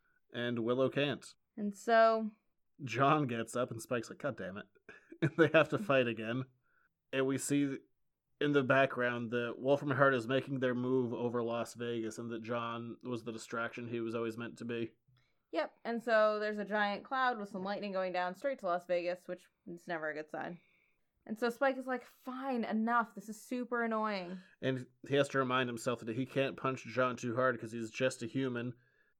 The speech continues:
Speaker 1: So Drusilla punches him through the chest, out the back,
Speaker 2: Mm-hmm.
Speaker 1: and murders him super, super dead.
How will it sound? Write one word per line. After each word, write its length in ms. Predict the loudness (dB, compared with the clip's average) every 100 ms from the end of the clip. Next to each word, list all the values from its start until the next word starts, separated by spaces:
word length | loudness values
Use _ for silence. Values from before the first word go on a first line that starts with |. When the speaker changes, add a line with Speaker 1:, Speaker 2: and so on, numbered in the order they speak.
| _ -12
Speaker 1:
So 400 | 4 6 8 6
Drusilla 560 | 2 -2 4 6 6
punches 600 | 2 0 0 2 -2 0
him 280 | 0 0 -2
through 260 | -2 2 4
the 100 | 4
chest, 420 | 2 2 0 -4 2
out 220 | 2 2
the 80 | 0
back, 480 | 0 -2 -4 -8 -20 _ _ _ _ _
Speaker 2:
Mm-hmm. 220 | -8 -6 -8 -8 -4
Speaker 1:
and 360 | -2 -2 -6 -16 -20 _ _
murders 440 | 0 2 2 0 -4
him 180 | -6
super, 320 | -6 -4 -4 -4
super 260 | -6 -6
dead. 220 | -6 -8